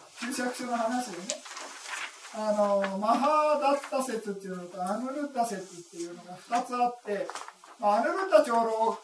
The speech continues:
の説っていうのが伝統的な説なんですね。で、マハーダッタ説っていうのは、一応、まあ、落ち、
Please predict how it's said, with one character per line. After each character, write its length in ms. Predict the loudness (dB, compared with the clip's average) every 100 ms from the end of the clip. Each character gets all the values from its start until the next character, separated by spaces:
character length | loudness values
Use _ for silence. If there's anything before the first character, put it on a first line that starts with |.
| 2
の 200 | 6 6
説 240 | 4 -4
っ 20 | -6
て 120 | -6
い 20 |
う 40 | -6
の 40 |
が 160 | -4 -2
伝 160 | -2
統 240 | -2 -2 -2
的 140 | -2
な 140 | -4 -4
説 220 | -4 -6
な 60 | -16
ん 20 |
で 60 | -18
す 60 |
ね。 80 | -16 -16 -16 -16 -16 -18 -20 -20 -12
で、 20 | 2
マ 80 | 4
ハ 220 | 8 8
ー 20 | 8
ダ 160 | 6
ッ 40 | 6
タ 100 | 4
説 220 | 2 -4
っ 40 | -8
て 120 | -4
い 20 |
う 20 |
の 100 | 2
は、 300 | 6 6 4 0
一 140 | -4
応、 260 | 0 2 0 -10 -20 _
ま 100 | -4
あ、 180 | -2 -4 -8 -6
落 180 | -4
ち、 140 | -4